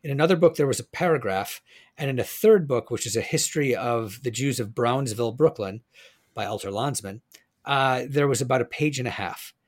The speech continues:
And that was it. And I was sort of startled because I was finding so much material in the Ameri-, in the New York City press about it. So at the time, and I wanna say this is probably about two thousand five, two thousand four, two thousand five,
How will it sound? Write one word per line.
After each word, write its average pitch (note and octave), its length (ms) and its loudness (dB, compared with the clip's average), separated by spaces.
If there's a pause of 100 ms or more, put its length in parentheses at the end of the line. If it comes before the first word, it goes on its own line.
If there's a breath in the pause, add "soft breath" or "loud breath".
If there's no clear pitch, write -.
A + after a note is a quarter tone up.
(400)
And F3+ 100 -2
that B3+ 140 2
was A#3 160 6
it. - 240 4 (580)
And F3 520 0
I F#3 160 0
was G3+ 160 4
sort D4 160 4
of - 80 -2
startled A3+ 520 2
because B2+ 280 0
I D3 140 -2
was D3 220 -2
finding E3+ 420 0
so D#3+ 400 4
much - 560 -2 (240)
material D#3 560 2
in C#3+ 400 -4
the C#3+ 400 -2 (120)
Ameri-, D3 360 -4
in C#3+ 200 -6
the C#3+ 140 -2
New C#3 80 -4
York C#3+ 160 -2
City D3 160 -4
press B3+ 320 -2
about G2 280 -2
it. - 80 -18 (600 loud breath)
So F3+ 420 4
at E3+ 140 -4
the E3 60 -4
time, G#3 600 2
and C#3 100 -2
I D3 40 0
wanna E3+ 160 0
say E3+ 180 2
this B2+ 140 -2
is A#2 100 -2
probably C3+ 280 -4
about A#2+ 200 -4
two D3 120 -6
thousand B2 440 -4
five, F#3 840 0 (240)
two - 80 -14
thousand C3 200 2
four, D3+ 160 2
two D3+ 120 -4
thousand B2+ 260 0
five, G3+ 400 0